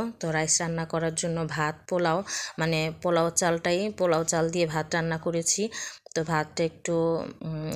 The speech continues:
শক্ত শক্তই নামিয়েছি। আর এইদিকে যে আম্মু, আহ, সবজি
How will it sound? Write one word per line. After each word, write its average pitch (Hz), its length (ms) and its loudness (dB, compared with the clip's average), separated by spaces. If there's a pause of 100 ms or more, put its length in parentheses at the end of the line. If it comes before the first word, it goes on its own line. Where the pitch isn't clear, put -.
(140)
শক্ত 160 340 -4
শক্তই 175 460 -2
নামিয়েছি। 180 600 0 (420)
আর 143 180 2
এইদিকে 165 520 0
যে 170 140 2
আম্মু, 175 320 2 (2250)
আহ, 151 280 0
সবজি 175 580 2